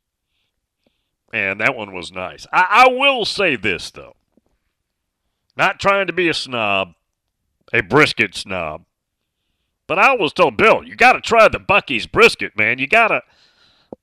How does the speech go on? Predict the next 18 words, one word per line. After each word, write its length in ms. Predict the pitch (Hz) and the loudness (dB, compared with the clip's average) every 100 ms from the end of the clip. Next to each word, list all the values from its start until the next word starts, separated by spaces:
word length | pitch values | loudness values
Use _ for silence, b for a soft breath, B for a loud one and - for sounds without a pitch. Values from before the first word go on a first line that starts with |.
| _ - | _ -8
It 200 | 403 339 | -4 -2
was 180 | 131 | 0
okay, 760 | 127 107 - 165 226 120 156 175 _ _ _ _ | -2 -2 -4 -2 2 2 0 -6 _ _ _ _
but 380 | 185 165 117 92 _ _ _ _ _ _ _ _ _ _ | 0 2 2 -2 _ _ _ _ _ _ _ _ _ _
there 160 | 143 | -8
was 260 | 247 165 98 | -6 -6 -6
nothing. 1080 | 127 135 165 - 147 127 107 98 90 80 78 _ _ _ _ _ _ - | -8 -2 -2 0 0 0 0 -10 -20 -20 -20 _ _ _ _ _ _ -6
And 140 | 196 | 0
Buc-ee's 400 | 269 294 214 131 | 2 2 0 -4
is 140 | 107 - | -6 -6
fantastic. 840 | 180 117 104 208 202 - - 82 | -2 -2 -2 -2 -2 -4 -12 -4
I 80 | 165 | -2
love 240 | 131 175 82 87 | 0 0 -2 -12
Buc-ee's. 600 | 87 95 - 85 76 - _ _ _ _ | -12 -10 -12 -18 -18 -20 _ _ _ _
Love 300 | 92 151 202 | -2 2 2
that 220 | 110 87 - | 2 -6 -8
place. 320 | 87 64 - | -14 -14 -8
But 360 | - 135 120 | 0 0 0